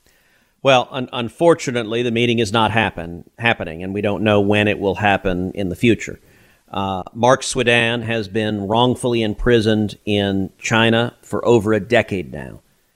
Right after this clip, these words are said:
He's a Texan. He's from Luling, Texas. Uh, I've spoken to his mother multiple times. His mother, Catherine, is a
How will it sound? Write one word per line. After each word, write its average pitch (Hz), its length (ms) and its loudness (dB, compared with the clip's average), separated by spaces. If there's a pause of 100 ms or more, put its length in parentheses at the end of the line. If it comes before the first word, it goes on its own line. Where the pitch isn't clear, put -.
He's 101 220 -6
a - 20 -10
Texan. - 480 -4
He's 107 140 -10
from 98 180 -10
Luling, 127 340 0
Texas. - 600 -2 (420)
Uh, 90 200 -6
I've 104 180 -2
spoken 123 460 0
to 117 140 -6
his 98 140 -4
mother 113 340 2
multiple 107 540 -2
times. 110 400 0
His 95 120 -10
mother, 101 200 -2
Catherine, 110 640 -2
is 101 420 -2
a 98 300 0